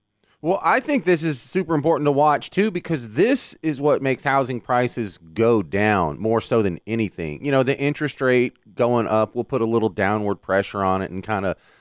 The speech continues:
uh, fudge some math. But the thing that caused, like, the, the big housing crash, you know, ten, tw-, twelve years ago, you know, then, and the financial crisis was the glut of foreclosures. It was the glut of people who had to unload a house on the market,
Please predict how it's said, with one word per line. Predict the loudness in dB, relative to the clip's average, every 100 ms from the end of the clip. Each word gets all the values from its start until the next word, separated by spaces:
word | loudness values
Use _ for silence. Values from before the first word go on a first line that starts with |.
| _ -4
uh, | 0 0
fudge | 0 -2 -2
some | -6 -4
math. | 0 0 -2 -8
But | -8 0 0 0
the | -4
thing | -4 -2 -2
that | -4
caused, | 0 2 2 0
like, | -2 0
the, | -2 0
the | 0 -2
big | 0 0 0
housing | 0 0 0 -2 -6
crash, | -2 2 2 0 -6 _ _ _
you | -4
know, | -4
ten, | -2 -2 -2 -6 -10
tw-, | -4 -2 -2
twelve | -2 0 0
years | 2 2 0
ago, | 0 2 2 -2 _ _
you | -4
know, | -2 0
then, | -2 -2
and | -4
the | -4
financial | -2 -2 -2 -2
crisis | -2 -2 -6 -6
was | 0 2 4 2 0 -2
the | -4
glut | -2 -4 0 2 2 2
of | -4
foreclosures. | -2 0 0 0 0 0 -2 -4 -4
It | -4
was | -2 0 2 2 -2
the | -2
glut | 0 0
of | -2
people | -8 -6 -4
who | -2
had | -2 -2
to | -2 -2
unload | -2 0 2 0
a | 0
house | -2 -2
on | -4
the | -4
market, | 0 0 0 -2